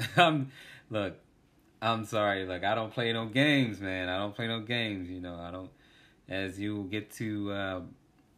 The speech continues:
tune in more into my podcast, you guys will learn a lot of things, a lot of beautiful information. And, uh, honestly, I will change your perspective of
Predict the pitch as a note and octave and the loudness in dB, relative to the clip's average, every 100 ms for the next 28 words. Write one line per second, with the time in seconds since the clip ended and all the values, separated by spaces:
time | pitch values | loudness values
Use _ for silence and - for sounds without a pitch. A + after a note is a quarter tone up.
0 | _ _ _ - D3 C3+ A#2+ C3 C3+ B2 | _ _ _ -2 4 4 4 2 2 0
1 | A2 A2+ G#2+ G2+ B2+ A#2+ - G#2+ G2+ G#2 | -4 -4 -2 -2 0 -2 -2 -2 -2 -4
2 | G#2 G#2 G2+ F#2 G#2+ G#2 F#2 F2 F2 G2 | -4 -4 -4 -6 -4 -4 -6 -6 -4 -2
3 | A2 G#2 - A#2+ A#2 F#2 E2 D#2+ - - | -2 -4 -8 -8 -6 -6 -8 -14 -20 -16
4 | F2 E2+ E2 E2+ F#2+ - - F2 F2 E2+ | -14 -12 -12 -8 -6 -6 -10 -16 -16 -18
5 | - _ _ _ _ _ - - C#3+ D3+ | -20 _ _ _ _ _ -16 0 2 2
6 | G#2 F#2+ E2+ F2+ F2 E2 G2 F2 D#2+ _ | -2 -8 -8 -8 -8 -8 -12 -14 -16 _
7 | _ _ _ _ _ _ _ - F#2+ F2+ | _ _ _ _ _ _ _ -12 -8 -6
8 | F2+ F2 F2 G2+ A2+ A2+ A#2 A#2 G2 G#2 | -6 -6 -4 -4 -4 -6 -8 -6 -4 -6
9 | F#2+ A#2+ A2+ G#2+ - F2+ - A#2 - F2+ | -6 -6 -6 -8 -10 -12 -4 -4 -4 -8
10 | F2 F2 | -6 -8